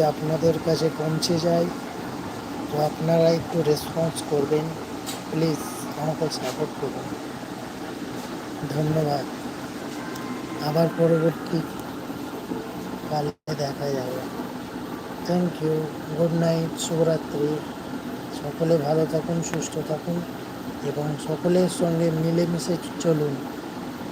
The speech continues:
আপনা-, আপনারা ভারতবর্ষে বাস করেন, আমিও করি। তো এইটাই নয় যে ভারতে বাস করছি বলে আমি আর একজনকে, অন্যজনকে চড়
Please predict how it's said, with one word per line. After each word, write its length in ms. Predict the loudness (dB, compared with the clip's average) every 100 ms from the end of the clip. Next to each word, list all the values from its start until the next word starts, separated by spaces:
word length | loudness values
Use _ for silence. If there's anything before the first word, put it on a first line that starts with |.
| -8 -8 -8 -8 -6 -6 -6 -2 0
আপনা-, 460 | 2 4 4 2 0 0
আপনারা 420 | 0 2 4 8 8 8
ভারতবর্ষে 640 | 6 6 6 4 4 4 4 6
বাস 160 | 4 2 4
করেন, 200 | 6 4 2 4
আমিও 280 | 6 6 6
করি। 240 | 2 2 0 -4 -6 -6 -6 -6 -6 -4 -4 0
তো 60 | 2 6 6
এইটাই 280 | 10 10 10
নয় 160 | 8 8
যে 80 | 6 6
ভারতে 320 | 8 8 6 6 6
বাস 180 | 6 4 2
করছি 280 | 2 2 2 4
বলে 220 | 6 6 4 0 -2 -2 -2 -2 -4 0
আমি 180 | 4 4 4 4 6
আর 140 | 8 8
একজনকে, 540 | 6 4 4 4 6 8 8
অন্যজনকে 720 | 8 6 8 8 6 6 6 8 6 2 -4 -4 -4 -2 2 4 6 8 8
চড় 260 | 10 10